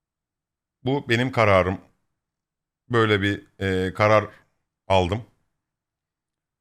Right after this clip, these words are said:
Dolayısıyla birazcık daha kendime ve kendi ekibime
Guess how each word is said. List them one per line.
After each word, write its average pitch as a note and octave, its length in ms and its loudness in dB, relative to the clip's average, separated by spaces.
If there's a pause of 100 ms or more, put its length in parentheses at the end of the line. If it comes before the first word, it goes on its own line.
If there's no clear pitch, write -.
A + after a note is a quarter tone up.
(920)
Dolayısıyla B2+ 680 0 (840)
birazcık B2 640 -2 (180)
daha A#2 200 2
kendime A2+ 480 -2
ve A#2 160 -2 (680)
kendi A#2 240 2
ekibime G#2 520 0